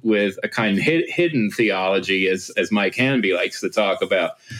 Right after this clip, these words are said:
um, i-, is, I think, uh, one of the most dangerous things that is leading to the kind of, you know, the flips we saw with Foucault and then, then really their outplay.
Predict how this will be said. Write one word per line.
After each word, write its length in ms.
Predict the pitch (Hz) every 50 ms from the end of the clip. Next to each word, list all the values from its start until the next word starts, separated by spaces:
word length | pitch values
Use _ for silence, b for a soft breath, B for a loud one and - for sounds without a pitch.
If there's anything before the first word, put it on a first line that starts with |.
| B B B B B
um, 320 | - 110 107 107 104 101
i-, 240 | - - 117 113 113 -
is, 320 | - 117 110 107 104 101
I 160 | 113 104 101 98
think, 500 | - - - 123 110 104 101 - - - _ _ - - -
uh, 260 | 120 123 110 107 107 - _
one 160 | - 139 135 127
of 60 | 117
the 60 | 113
most 260 | 113 113 104 101 98
dangerous 680 | 98 123 120 135 160 165 151 135 135 104 95 92 - -
things 300 | - 92 87 95 104 95
that 100 | 101 101 101
is 120 | 92 92
leading 460 | 101 110 117 117 117 104 98 98 95 90
to 160 | - 110 98
the 120 | 101 95
kind 320 | - - 110 101 95 90 90
of, 200 | 90 87 - - 123 120 -
you 140 | - 123 104
know, 180 | 95 101 -
the 80 | - 98
flips 680 | - - - - 151 143 143 143 - - - - - - _
we 140 | 117 110 107
saw 260 | - - 123 110 107
with 160 | 107 101 90 -
Foucault 580 | - 110 101 - - 135 135 127 120 120 113
and 120 | 104 98 104
then, 240 | 104 101 98 95 -
then 340 | 107 92 98 98 98 98 98 _
really 300 | 110 110 113 107 101 92
their 240 | 90 90 92 - 110
outplay. 760 | 117 131 131 131 - - - 117 101 95 98 90 90 90